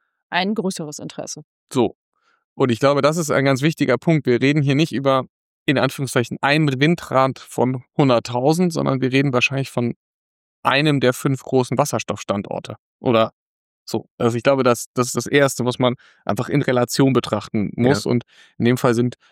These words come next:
Speaker 2: ist mein Individualinteresse da einfach, muss dagegen gesetzt werden. Ähm, das ist das eine. Der zweite Punkt ist, ich,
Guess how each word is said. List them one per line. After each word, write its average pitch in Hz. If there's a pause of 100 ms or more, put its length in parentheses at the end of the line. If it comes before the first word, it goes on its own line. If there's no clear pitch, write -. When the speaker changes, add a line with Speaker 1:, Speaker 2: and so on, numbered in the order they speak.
(100)
Speaker 2:
ist -
mein 120
Individualinteresse 120
da -
einfach, - (880)
muss 131
dagegen 117
gesetzt -
werden. - (500)
Ähm, 117 (640)
das 123
ist -
das 123
eine. 110
Der 117
zweite 147
Punkt 156
ist, -
ich, 127